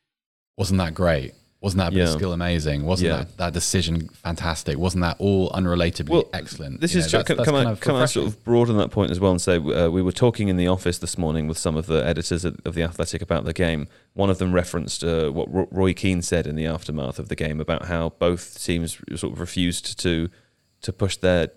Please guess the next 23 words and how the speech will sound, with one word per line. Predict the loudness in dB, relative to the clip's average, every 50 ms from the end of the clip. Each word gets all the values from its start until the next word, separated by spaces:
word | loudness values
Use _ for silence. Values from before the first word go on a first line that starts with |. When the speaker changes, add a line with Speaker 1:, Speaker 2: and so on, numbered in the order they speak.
| _ -8 -2
Speaker 2:
high | 0 2 4
lines | 4 4 4 2 2 0 -2 0
back. | 0 2 2 0 -2 -6 -14 -18 _ -6
Speaker 1:
Didn't | -2 -2 0 0
yield. | 2 2 2 2 2 0 -2 -4 -6 -8 -12 -20 -8 _ 0
Speaker 2:
Uh, | 2 2 4
didn't | 4 4 4 4
Speaker 1:
Yeah. | 4 4
Speaker 2:
yield, | 4 4 4 4 4 4 4 2
and, | 2 2 2 2
and, | 2 0 0 0 0 0
you | 0 4
know, | 4
there's | 6 4 4 4
some | 2 0 0
suggestion | 0 -2 0 0 0 0 0 -2 -2 0
that | 0 0 2
that | 2 2 2 0 -2
is, | -2 -2 0 0 -2 -4 -6 -8 -10 -14 -20 _ _ _ _ _ -6
uh, | -6 -4 -4 -4 -2
an | -2 -2
example | 0 2 2 2 0 0 0 0 2
of | 2 2 0 -2 -4 -10 -18